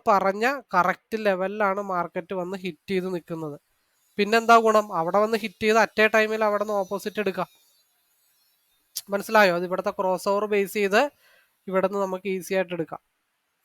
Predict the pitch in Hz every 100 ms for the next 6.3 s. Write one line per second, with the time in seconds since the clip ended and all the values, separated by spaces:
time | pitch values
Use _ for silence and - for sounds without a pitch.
0 | 190 185 208 202 165 160 165 180 196 196
1 | 196 185 175 185 185 185 175 175 180 180
2 | 180 175 180 180 170 170 170 226 311 _
3 | _ _ _ _ _ _ _ 339 185 -
4 | 214 208 202 185 214 202 185 196 208 196
5 | 202 185 180 196 190 196 180 - 196 190
6 | 175 165